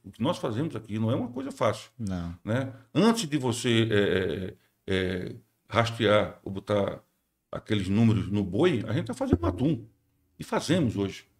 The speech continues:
Speaker 1: né? Aqui estão os melhores armadores do mundo. O nosso peixe sai daqui, nós desembarca-, nós,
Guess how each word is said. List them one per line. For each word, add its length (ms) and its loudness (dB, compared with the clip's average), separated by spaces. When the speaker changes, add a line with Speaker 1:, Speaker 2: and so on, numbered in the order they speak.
Speaker 1:
né? 180 -8
Aqui 260 -2
estão 300 -2
os 60 -2
melhores 340 0
armadores 380 2
do 80 -2
mundo. 380 0
O 60 -4
nosso 240 0
peixe 340 0
sai 380 4
daqui, 260 -4
nós 200 2
desembarca-, 480 -2
nós, 380 0